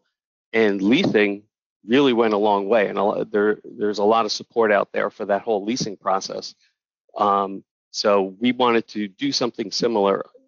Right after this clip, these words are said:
for our deals, and I'm talking about acquisitions, dispositions, and financing. So it's to track that information, be able to report across all of these deals, and, you know, do do interesting things with workflows with both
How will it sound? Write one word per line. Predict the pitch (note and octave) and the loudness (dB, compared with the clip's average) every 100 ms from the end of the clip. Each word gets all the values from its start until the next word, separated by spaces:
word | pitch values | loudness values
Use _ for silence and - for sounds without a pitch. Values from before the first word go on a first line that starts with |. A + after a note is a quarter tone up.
| _ | _
for | _ A2+ G#2 F#2+ | _ 2 2 2
our | G2 | 0
deals, | F#2+ - A2+ G2+ G#2 G2+ | -2 -2 0 2 0 -6
and | G2+ | -8
I'm | G2 | -4
talking | B2 A2 | -2 -2
about | G#2 G2+ | -2 -2
acquisitions, | A2+ - G2+ G#2 - G#2 - - | -2 -4 -6 -6 -6 -14 -16 -8
dispositions, | A2+ - G2+ A2 G#2 - G#2 G2+ G2 - - | -6 -6 -10 -10 -10 -10 -12 -14 -18 -20 -12
and | G2 G2 | -12 -12
financing. | - G#2 G#2 G#2+ G2+ - G2 _ _ _ _ | -4 -2 -2 -8 -12 -14 -16 _ _ _ _
So | - G#2 | 2 2
it's | G2+ - | 2 -2
to | |
track | - - D3 D3 | -10 0 0 2
that | C#3+ C3+ | 2 4
information, | C3 - A#2 A#2+ A#2 A#2+ A2 | 2 -2 -2 0 2 0 -2
be | G2+ | 2
able | G#2 G2+ | 2 2
to | - G#2 | -6 -10
report | F#2+ _ A#2+ C3+ | -10 _ 2 4
across | B2 - A#2 A2+ B2 | 2 0 2 2 0
all | - A2+ A#2+ | 0 2 4
of | B2+ | 2
these | A2+ A2+ - | -2 -8 -8
deals, | A#2 A2+ A2 A2 - _ _ _ _ _ - | -4 2 2 2 -6 _ _ _ _ _ 0
and, | A2+ G#2 G2+ G2+ - | 2 2 2 -4 -6
you | B2 | -2
know, | G#2 G2 | 0 0
do | G#2+ B2 A#2 - - - - _ _ - | 0 -2 -2 -6 -12 -14 -20 _ _ -2
do | A#2+ A#2 A2+ | 2 2 2
interesting | A#2+ - B2 B2 A2 | -2 -2 -2 -2 0
things | - A2+ G#2+ G2 | 2 2 2 -2
with | - G2+ _ | 0 0 _
workflows | F#2 G#2+ _ - G2 G#2+ G#2 - - | -2 -2 _ -4 -2 -2 -6 -10 -10
with | G#2 - | -10 -4
both | G#2 | -4